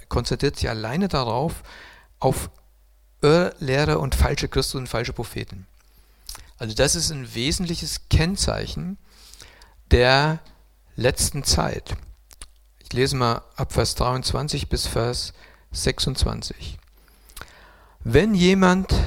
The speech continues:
dann zu euch sagen wird, ‚Siehe, hier ist der Christus,‘ oder ‚Dort,‘ so glaubt es nicht. Denn es werden falsche Christus und falsche Propheten auftreten und werden große Zeichen und Wunder tun,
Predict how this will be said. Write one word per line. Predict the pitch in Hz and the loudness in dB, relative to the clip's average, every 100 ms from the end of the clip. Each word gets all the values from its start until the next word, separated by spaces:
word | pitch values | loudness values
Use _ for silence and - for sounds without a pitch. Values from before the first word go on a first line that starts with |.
| - | 0
dann | - 151 | -2 -2
zu | - 160 160 | -2 0 2
euch | 160 151 | 2 0
sagen | 117 120 147 117 | -2 -2 -2 -2
wird, | 98 110 - - _ - - | -4 -4 -10 -12 _ -16 -12
‚Siehe, | 139 110 123 190 110 95 107 - _ _ _ _ - - | -6 -2 2 4 2 0 -6 -18 _ _ _ _ -10 -8
hier | - 165 214 | -2 2 4
ist | 170 - | 4 2
der | 107 | -4
Christus,‘ | 123 123 - 151 - - | -4 -6 -4 -4 -4 -4
oder | 131 120 | 0 0
‚Dort,‘ | 110 - 135 117 - - - - _ | 2 2 4 2 -2 -10 -18 -20 _
so | - - | -8 -6
glaubt | - - 113 143 - | -4 2 4 4 0
es | 147 - | -2 -2
nicht. | 123 131 - - - - _ _ _ _ _ _ - - - | 0 -2 -2 -4 -8 -16 _ _ _ _ _ _ -16 -14 -4
Denn | 123 | 0
es | 117 | 4
werden | 127 131 135 | 4 4 0
falsche | - 139 185 - - - _ - - | 4 4 6 2 0 -20 _ -14 -2
Christus | 156 175 - 156 | 0 0 0 2
und | 139 120 | 2 2
falsche | - 147 175 165 | 2 2 2 2
Propheten | - 143 151 165 127 | 2 2 2 0 -2
auftreten | 123 127 - 135 135 139 143 - - - | -4 -4 -4 -4 -2 -4 -8 -12 -20 -8
und | 123 113 | -4 2
werden | 120 117 | 2 2
große | - 127 139 170 - | 0 4 4 2 0
Zeichen | - - 131 147 135 | 2 2 4 2 0
und | 127 | 0
Wunder | 131 156 120 104 | 2 4 4 2
tun, | 123 123 143 | 2 0 -2